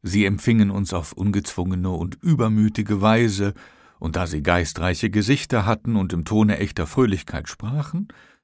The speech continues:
so erkannte ich sofort, dass wir einen köstlichen Abend verleben würden. Ich hatte mich nicht getäuscht.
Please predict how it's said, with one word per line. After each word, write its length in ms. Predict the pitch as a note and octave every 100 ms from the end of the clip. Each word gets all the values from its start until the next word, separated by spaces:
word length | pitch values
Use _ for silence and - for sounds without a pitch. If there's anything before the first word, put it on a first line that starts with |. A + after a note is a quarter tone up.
| _
so 240 | G#2 C#3+
erkannte 440 | B2+ - A#2 G#2+ C#3
ich 160 | C3
sofort, 680 | - B2+ - B2 C#2+ - -
dass 220 | G#2+ -
wir 280 | - F#2 G#2 -
einen 340 | G#2 A#2+ C3+
köstlichen 640 | - - - - - F2+ -
Abend 340 | F#2 E2 D#2
verleben 500 | - D#2 E2 D2+ D#2+
würden. 360 | D#2+ D#2 D2 D2 _ _ _ _ _ _ _ _
Ich 240 | G#2+ -
hatte 220 | F#2+ F2
mich 180 | D#2+ D2
nicht 400 | D#2 C#2+ - -
getäuscht. 600 | D2 - - - - -